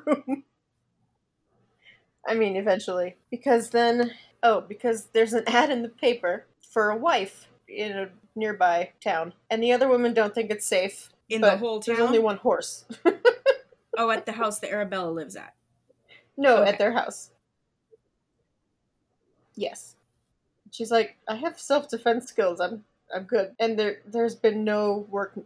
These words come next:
Speaker 1: available nearby forever or, or anywhere. So they've been trying to keep this girl's fever down for, I don't know, hours. And then her best, Arabella's best friend Emma steps outside for a minute. And
Speaker 2: And who?
Speaker 1: this is how they introduce
Speaker 2: Okay.
Speaker 1: a guy that's interested in her.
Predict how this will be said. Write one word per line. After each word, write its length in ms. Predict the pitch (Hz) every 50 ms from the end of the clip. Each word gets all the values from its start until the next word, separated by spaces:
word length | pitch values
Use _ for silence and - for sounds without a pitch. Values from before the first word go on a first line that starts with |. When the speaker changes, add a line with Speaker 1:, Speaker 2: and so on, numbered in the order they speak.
| _ -
Speaker 1:
available 540 | 196 190 190 180 175 180 180 175 180 170
nearby 580 | 175 175 180 175 180 175 170 165 170 170 170 170
forever 440 | - 220 196 165 160 - - - - -
or, 300 | 208 208 190 175 165 - _
or 160 | - 214 214
anywhere. 420 | 226 233 220 175 143 110 160 180 - _
So 340 | - - - - 254 240 233
they've 240 | 247 247 240 233 -
been 200 | 269 269 262 262
trying 260 | - 302 311 311 294
to 60 | 302
keep 220 | - - 262 269
this 160 | - 254 247 -
girl's 280 | - 233 208 202 -
fever 300 | - 240 233 220 208 226
down 360 | 202 208 202 202 202 202 202
for, 380 | 208 - 208 196 190 190 190 _ _ -
I 80 | 202 202
don't 140 | 196 175
know, 180 | 170 165 175 175 - _ _ _
hours. 420 | - 185 175 175 170 175 175 - - -
And 180 | 202 196 196 196
then 320 | 196 190 190 190 185 - -
her 80 | 254 226
best, 320 | 240 254 262 - - - - - - - -
Arabella's 460 | 226 233 262 226 247 233 226 220 220
best 240 | - 220 214 - -
friend 200 | 226 208 208 -
Emma 280 | - 226 233 226 202 196
steps 340 | - - - 196 196 - 220
outside 460 | 190 - - - 208 190 185 185 -
for 160 | - 180 170 165
a 40 | 165
minute. 300 | 165 165 165 170 - - _ -
And 340 | 196 196 196 190 - 202 202
Speaker 2:
And 100 | 208 202
who? 200 | 170 - 156 170 - -
Speaker 1:
this 100 | 208 220
is 140 | 226 208
how 120 | 247 226 208
they 180 | 208 196 -
introduce 840 | 190 196 185 - 202 - 185 190 185 185 180 - - - - - -
Speaker 2:
Okay. 220 | 208 220 208 202 -
Speaker 1:
a 40 |
guy 180 | - 196 196 196
that's 200 | 190 185 185 -
interested 520 | - 190 196 - 202 190 - - 185 165
in 140 | 165 160 175
her. 280 | 180 180 170 170 180